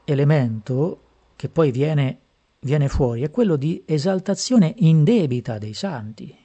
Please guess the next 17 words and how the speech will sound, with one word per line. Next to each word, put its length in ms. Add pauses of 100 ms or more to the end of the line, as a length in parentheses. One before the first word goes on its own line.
(360)
e 80
quindi, 280
come 180
dicevo, 260
una 240 (500)
adorazione, 920 (920)
attribuire 640
titoli 540
impropri 720 (520)
ai 140
santi, 480 (1080)
perché 320
viola 400
la 200
gerarchia 520
dei 180
culti. 460